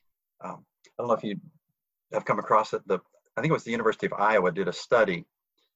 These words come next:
The average two-year-old hears the word no four hundred times a day.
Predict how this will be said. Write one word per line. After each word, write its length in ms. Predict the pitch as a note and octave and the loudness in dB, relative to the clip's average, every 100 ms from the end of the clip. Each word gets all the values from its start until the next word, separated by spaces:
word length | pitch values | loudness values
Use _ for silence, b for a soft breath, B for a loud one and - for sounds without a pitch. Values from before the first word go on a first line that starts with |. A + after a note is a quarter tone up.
| _ _ _ | _ _ _
The 180 | A2 - | -6 -2
average 500 | B2 C3+ D3 C#3+ - - | 0 0 0 -2 -6 -10
two-year-old 720 | - C#3+ A#2+ G2+ F#2 F2 E2+ | -4 0 2 4 4 4 0
hears 320 | C3+ B2+ - | -2 -2 -2
the 100 | A2+ | -2
word 320 | A2 G#2+ F#2 | 2 2 2
no 580 | G2 A#2 G#2+ E2+ - - _ _ _ _ _ | 0 4 4 4 0 -10 _ _ _ _ _
four 300 | - B2 C3 | 0 2 2
hundred 340 | C3 A#2+ A#2 | 0 -6 -6
times 400 | - A2+ G#2+ F#2 | -2 -2 -2 -6
a 40 | F#2 | -2
day. 400 | F2 E2 E2 | -2 -2 -6